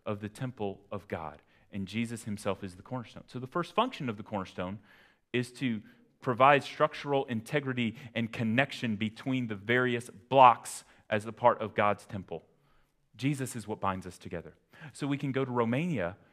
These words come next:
and we can come back from Romania and feel like we have family in Romania. Why is that? Because Jesus, the cornerstone, binds us together. And there's a Romania wall,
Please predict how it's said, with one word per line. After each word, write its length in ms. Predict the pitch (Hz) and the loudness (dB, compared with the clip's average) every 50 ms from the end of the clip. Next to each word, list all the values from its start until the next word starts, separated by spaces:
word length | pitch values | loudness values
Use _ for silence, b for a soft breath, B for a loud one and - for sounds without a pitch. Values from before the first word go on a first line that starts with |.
| b b | b b
and 140 | b 117 123 | b -4 -2
we 80 | 135 135 | -2 -2
can 200 | 135 135 120 113 | -2 -4 -4 -4
come 220 | - - 143 135 | -4 -6 -6 -2
back 180 | 131 139 135 - | -2 -4 -4 -4
from 200 | - 131 117 110 | -6 -4 -4 -2
Romania 340 | 107 104 110 127 143 131 | -2 -2 -2 -2 -2 -2
and 100 | 107 98 | -4 -6
feel 140 | - - 120 | -6 -6 -2
like 180 | 113 110 107 - 113 | -2 -2 -2 -2 -6
we 80 | 107 | -6
have 140 | 107 104 104 | -6 -6 -8
family 460 | - - - 127 135 131 120 110 - | -8 -10 -8 -6 -6 -6 -6 -8 -8
in 120 | 101 101 98 | -8 -10 -8
Romania. 480 | 98 92 92 98 117 139 120 85 - - _ _ b b b b b b b b | -8 -8 -8 -6 -8 -8 -8 -10 -14 -18 _ _ b b b b b b b b
Why 200 | 107 110 104 98 | -2 0 0 0
is 180 | 117 135 131 - | -2 -4 -4 -6
that? 200 | 92 80 - - b b b b - | -12 -12 -12 -18 b b b b -8
Because 240 | 110 107 - 113 104 | -8 -4 -4 -6 -6
Jesus, 320 | - 120 113 104 104 - | -4 -6 -6 -6 -8 -12
the 100 | - 110 | -12 -14
cornerstone, 460 | - - 139 139 123 - - 92 90 | -10 -8 -8 -8 -8 -8 -8 -8 -4
binds 260 | 85 87 87 90 87 | -2 -2 -4 -2 -4
us 120 | 87 80 - | -8 -12 -12
together. 380 | - 98 107 120 127 - - - B B B B B | -10 -6 -6 -6 -6 -6 -10 -16 B B B B B
And 120 | 107 107 | -2 0
there's 160 | 104 101 98 | 0 0 0
a 40 | 101 | -2
Romania 600 | 92 95 101 101 98 98 101 120 156 170 139 98 | -4 -2 -2 -2 0 0 0 0 -2 -2 -4 -4
wall, 320 | 92 92 87 92 120 123 | -4 0 0 0 0 -2